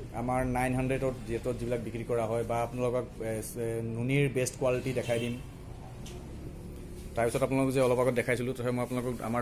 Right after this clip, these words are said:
দোকানৰ ভিউটো এবাৰ দেখুৱাই দিওঁ, আপোনালোকে চাওক। অনলাইনটো আমি ঘৰৰ পৰাই কৰোঁ maximum।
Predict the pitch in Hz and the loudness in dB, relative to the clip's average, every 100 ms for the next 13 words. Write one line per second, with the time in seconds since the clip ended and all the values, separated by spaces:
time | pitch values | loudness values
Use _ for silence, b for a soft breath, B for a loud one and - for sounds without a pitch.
0 | 113 110 117 120 104 104 117 113 113 104 | 0 0 0 0 -2 -2 0 2 2 0
1 | 113 110 135 - - - - - - 110 | 0 0 -4 -8 -14 -12 -12 -10 -6 -6
2 | 113 113 110 - 76 - - - - - | -4 -2 -2 -4 -8 -8 -6 -6 -6 -6
3 | - - - - - - - - - - | -6 -6 -6 -4 -4 -4 -4 -4 -4 -6
4 | - - - 127 135 147 147 156 151 151 | -6 -6 0 4 6 8 8 8 10 8
5 | 139 113 123 123 139 139 135 147 170 - | 4 8 8 10 10 10 8 6 2 -4
6 | 110 110 127 123 | -4 -2 0 0